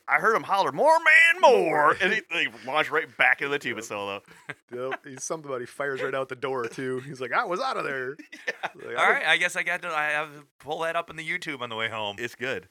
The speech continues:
Speaker 2: Play that country tuba.
Speaker 1: You
Speaker 2: All
Speaker 1: can
Speaker 2: right,
Speaker 1: borrow, you
Speaker 2: well,
Speaker 1: can borrow my tape.
Speaker 2: he's playing the tuba, uh,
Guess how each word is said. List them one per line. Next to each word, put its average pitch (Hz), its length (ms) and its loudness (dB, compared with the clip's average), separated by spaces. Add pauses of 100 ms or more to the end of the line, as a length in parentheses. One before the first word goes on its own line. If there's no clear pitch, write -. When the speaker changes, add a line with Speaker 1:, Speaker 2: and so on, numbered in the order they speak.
Speaker 2:
Play - 180 -12
that 131 220 -14
country 135 400 -20
tuba. 123 260 -20
Speaker 1:
You - 20 -20 (340)
Speaker 2:
All 170 80 2
Speaker 1:
can - 20 -
Speaker 2:
right, 170 80 6
Speaker 1:
borrow, 135 100 8
you 170 40 4
Speaker 2:
well, 190 100 6
Speaker 1:
can 160 80 0
borrow 117 140 4
my 101 100 -2
tape. 87 260 -10 (340)
Speaker 2:
he's 156 160 -12
playing 240 220 -2
the 240 60 -6
tuba, 156 420 -2 (220)
uh, 127 380 -4